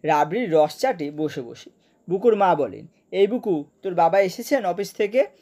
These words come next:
বলগে যা, মাসিমারা এসেছেন।" তা বাবা খুব জানেন, সেই জন্যই তো চোটে মোটে লাল হয়ে বসে আছেন। বললেন, "খুব যা হোক, ছেনু মাসিরা বেড়াতে আসার আর দিন পেলেন না। আমাদের সিনেমার টিকিটগুলো পচাবার জন্য বেছে বেছে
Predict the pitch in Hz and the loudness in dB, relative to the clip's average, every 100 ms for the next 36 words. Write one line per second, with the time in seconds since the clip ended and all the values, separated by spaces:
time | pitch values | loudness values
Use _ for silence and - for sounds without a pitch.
0 | _ _ _ 160 202 220 202 143 123 _ | _ _ _ 4 6 6 2 0 -2 _
1 | _ _ 175 170 - 196 202 190 185 - | _ _ -4 -4 -2 2 2 2 -4 -10
2 | 127 135 _ _ _ _ _ _ _ - | -14 -16 _ _ _ _ _ _ _ -6
3 | 135 156 196 247 254 220 185 156 127 - | 0 2 2 0 -2 -2 -2 2 0 -2
4 | - _ _ - - 147 139 170 202 226 | -20 _ _ -16 -8 -6 -4 -6 -4 -2
5 | 285 214 170 _ _ - 175 160 196 202 | 2 2 2 _ _ -4 -2 0 -2 0
6 | 247 180 156 175 202 233 165 185 160 98 | 0 2 2 2 4 4 2 -2 -4 -4
7 | - - _ _ _ 135 165 233 233 185 | -10 -20 _ _ _ -6 -2 4 4 4
8 | 240 _ _ - 220 180 220 269 240 - | -6 _ _ -12 -10 -4 2 2 2 -4
9 | - 185 175 190 190 254 220 151 151 160 | -8 -8 -6 -6 -6 -4 -2 0 0 0
10 | 214 214 247 262 151 160 156 190 233 359 | -2 -2 -2 -4 -4 -6 -2 0 2 2
11 | 381 - _ _ - _ 156 165 202 - | -2 -12 _ _ -20 _ -6 -2 0 -2
12 | - 180 190 247 - 170 202 226 269 156 | -4 -6 -2 -4 -6 -12 -10 -4 0 0
13 | 151 - _ - 156 180 185 202 285 269 | -2 -8 _ 0 0 2 2 2 0 -2
14 | 196 147 151 143 180 208 | 0 -2 -4 -4 -4 -4